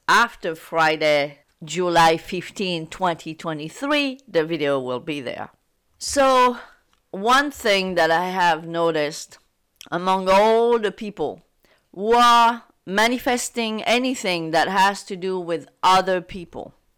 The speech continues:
whether it's a specific person that they want in a romantic relationship or heal someone physically or emotionally.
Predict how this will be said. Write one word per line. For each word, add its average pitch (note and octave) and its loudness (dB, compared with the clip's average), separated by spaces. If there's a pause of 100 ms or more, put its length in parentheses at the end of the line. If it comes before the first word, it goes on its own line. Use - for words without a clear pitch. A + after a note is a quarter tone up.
(300)
whether E3+ 2
it's F3+ 0
a F#3 -6
specific F#3 -6
person F3+ -2
that D3+ -4
they E3 -2
want E3+ -2 (600)
in F3 -4
a E3 2
romantic E3 -4
relationship E3 -4 (100)
or F#3 2
heal G#3 0
someone D3 -6 (340)
physically G3 -4
or D#3+ 2 (180)
emotionally. D3 -8